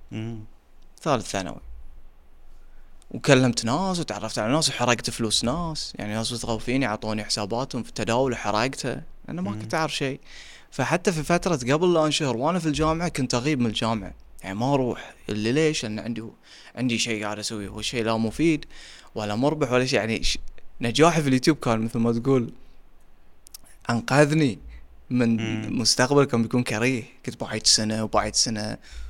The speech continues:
Speaker 1: إيه، إيه.
Speaker 2: وكم مرة، لأني قاعد أهمل ال-، السنوات هذه بسبب طموح عالي، لكن ما في توجيه. أو حتى
Speaker 1: مم.
Speaker 2: ما كنت أسمع كلام أحد، يعني.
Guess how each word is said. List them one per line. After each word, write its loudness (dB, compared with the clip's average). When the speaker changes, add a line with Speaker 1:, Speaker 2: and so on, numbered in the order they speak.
Speaker 1:
إيه، -2
إيه. -2
Speaker 2:
وكم 0
مرة، 2
لأني 2
قاعد 2
أهمل 6
ال-، -2
السنوات 0
هذه 0
بسبب 2
طموح 4
عالي، 4
لكن 2
ما 4
في -4
توجيه. -8
أو 4
حتى 0
Speaker 1:
مم. 0
Speaker 2:
ما -4
كنت -8
أسمع -6
كلام -16
أحد، -16
يعني. -20